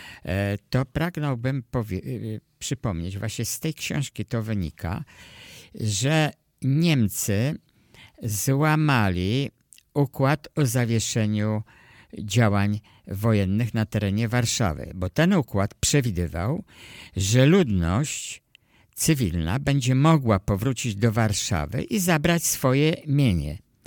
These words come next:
Tymczasem oczywiście tak się nie stało, bo ludność została ograbiona, po czym systematycznie jednostki Wehrmachtu i pomocnicze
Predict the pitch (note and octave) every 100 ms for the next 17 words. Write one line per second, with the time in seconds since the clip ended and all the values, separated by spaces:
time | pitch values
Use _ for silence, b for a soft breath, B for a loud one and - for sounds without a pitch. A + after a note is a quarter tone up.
0 | B B B F#3+ D3+ - G#2+ G2+ B2+ -
1 | - B2 G#2+ - A#2+ A#2 - G#2+ G#2 F#2+
2 | - F#2 E2+ C3+ E3+ B B B - B2
3 | C3 C3+ B2+ A#2 A2+ - A#2+ A2+ F#2 -
4 | D3 B2+ B2+ G#2 G2+ F2+ C#3+ - F3 F3
5 | D3 D#3 - D3 C#3 C3+ - G2 - -
6 | A#2+ C#3+ D3+ C3 B2 C3 - - A#2 B2+
7 | B2 A#2 F#2+ - F2+ F2 - B2 A2+ G2+
8 | - D2+ - A#2+ D3+